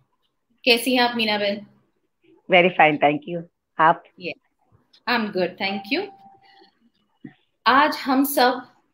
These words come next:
Speaker 1: एक ऐसी महिला से मिलने वाले हैं जो केवल दादी नहीं है, लेकिन पैड वाली दादी है।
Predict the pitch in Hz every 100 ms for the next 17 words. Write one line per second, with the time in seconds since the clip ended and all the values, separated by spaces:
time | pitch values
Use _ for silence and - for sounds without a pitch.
0 | _ _ _ - 262 - - - 240 294
1 | 294 330 320 320 - 220 226 247 247 240
2 | 269 294 262 208 185 196 185 165 185 196
3 | 160 143 180 262 _ _ _ _ _ _
4 | _ _ _ - - 294 311 330 349 _
5 | _ - 277 277 339 381 - _ _ _
6 | _ _ _ 180 190 202 269 320 262 277
7 | 294 190 214 302 _ 220 233 240 311 349
8 | _ - 214 214 208 190 180 175 156 139
9 | 143 -